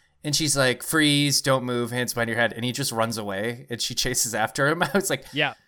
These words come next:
Speaker 1: "You coulda just shot him, right? All right." <laughs>
Speaker 2: Doesn't,
Speaker 1: Like,
Speaker 2: doesn't make the same mistake twice, that's for sure.
Speaker 1: Yeah, that's for sure. She learns her lesson. Also, the scene that really got to me was when she finds Catherine and then she's just like, "Okay, Catherine, like, I gotta go. Like, I gotta go hunt down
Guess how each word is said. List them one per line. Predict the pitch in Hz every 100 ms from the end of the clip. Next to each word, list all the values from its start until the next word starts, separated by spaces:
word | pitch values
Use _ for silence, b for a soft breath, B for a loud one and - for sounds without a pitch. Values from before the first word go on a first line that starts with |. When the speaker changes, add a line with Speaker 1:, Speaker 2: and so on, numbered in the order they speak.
| -
Speaker 1:
"You | 185
coulda | 330 302
just | 208 -
shot | 185 185
him, | 120 117
right? | 120 185 202
All | 123 131
right." | 120 104 107
<laughs> | 196
Speaker 2:
Doesn't, | 214
Speaker 1:
Like, | 202 185
Speaker 2:
doesn't | 233 262 247
make | 247 240
the |
same | 220 233 214
mistake | 185 - 160 -
twice, | 135 107 -
that's | 127 -
for | 113
sure. | - -
Speaker 1:
Yeah, | 147 180 160
that's | 147 151 -
for | 147
sure. | - 117 101
She | 101 127
learns | 117 123 123
her | 113
lesson. | 104 98 - 101 110 b b b b -
Also, | 208 -
the | 196
scene | 180 - 262
that | 254
really | 156 160
got | 147 123
to | -
me | 131 127
was | 110 107
when | 123 117
she | 123
finds | 113 120 117 117 -
Catherine | 113 110 - 107 101
and | 101 110
then | 110
she's | - 110
just | 117 -
like, | 113 b b b b b _
"Okay, | 190 226
Catherine, | 208 214 196 208 190
like, | 185 170 -
I | 151
gotta | 165 170
go. | 170 151 139 135
Like, | 123 117
I | 123
gotta | 143
go | 147
hunt | 131 143 135
down | 135 131 131